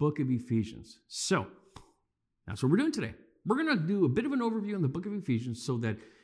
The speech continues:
in the next weeks to come here, we're gonna understand at greater levels this battle that we're in and the armor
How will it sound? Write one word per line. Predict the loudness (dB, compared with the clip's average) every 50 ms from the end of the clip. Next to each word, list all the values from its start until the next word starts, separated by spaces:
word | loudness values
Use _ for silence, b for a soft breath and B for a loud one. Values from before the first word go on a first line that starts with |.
| B B
in | -4 -2 0
the | 2
next | 4 4 4 4 2 0 -4 -2
weeks | 2 2 2 2 2 -2 -4
to | -6 -4
come | -2 -2 0 2 2
here, | 2 2 2 0 -2 -4 B B B B B
we're | 0 4 4 4
gonna | 4 2 0 0
understand | 0 -2 -2 -4 -4 -4 -4 -2 -2 -2 -4 -4 -8 -16 -14
at | -12 -10 -8 -6
greater | -6 -4 0 2 4 4 4 4 2 2
levels | 2 2 2 2 0 -2 -4 -4 -6 -10 -14 _ _ _ _ _
this | -4 0 2 4 4 2 2
battle | 0 -2 0 0 0 0 -2
that | -2 -4 -6
we're | -6 -4 -2
in | 0 0 0 -2 -4 -6
and | -6 -4
the | -4 -4 -4 -4 -4
armor | -2 0 0 0 0 -2 -4 -6